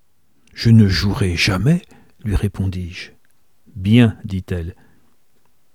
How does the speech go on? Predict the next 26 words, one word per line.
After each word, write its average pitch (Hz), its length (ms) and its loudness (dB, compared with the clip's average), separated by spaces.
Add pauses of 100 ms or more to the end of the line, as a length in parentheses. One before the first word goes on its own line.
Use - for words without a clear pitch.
(1160)
Je 117 180 -2
vous 107 220 2
ai 113 60 4
trouvé 123 280 2
un 117 120 6
meilleur 113 340 6
usage 107 480 2
du 101 160 -2
temps 120 220 4
que - 120 0
vous 98 200 -2
dissiperiez 98 760 -4
au 95 140 -4
jeu. 98 240 -4 (240)
Vous 120 80 2
verrez 135 320 4 (440)
que 113 120 2
là 127 200 4
où 117 60 4
les 110 300 4
autres 131 260 2
doivent 110 400 -2
perdre 101 360 0
tôt 107 200 -4
ou 98 140 -2
tard, 113 400 -4